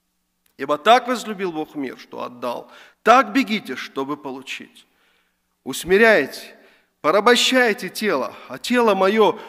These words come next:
оно такое предательское, мое тело. Не любит нагрузки, не любит рано вставать, не любит что-то делать, давление не любит.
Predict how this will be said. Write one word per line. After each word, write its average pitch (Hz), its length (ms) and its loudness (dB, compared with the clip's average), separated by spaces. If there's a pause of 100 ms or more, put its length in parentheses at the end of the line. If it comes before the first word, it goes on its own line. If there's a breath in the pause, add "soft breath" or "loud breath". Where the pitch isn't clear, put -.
(500 loud breath)
оно 180 300 -8
такое 180 440 -10
предательское, 135 840 -14 (100)
мое 123 260 -16
тело. 120 340 -14 (2000)
Не 175 160 -6
любит 226 340 -4
нагрузки, 214 720 -6 (960)
не 175 160 -4
любит 262 360 -4
рано 247 300 -2
вставать, 208 840 -4 (220)
не 151 160 -8
любит 247 480 -8
что-то 262 260 -8
делать, 202 800 -4 (200)
давление 233 640 -2
не 233 100 -4
любит. 214 460 -8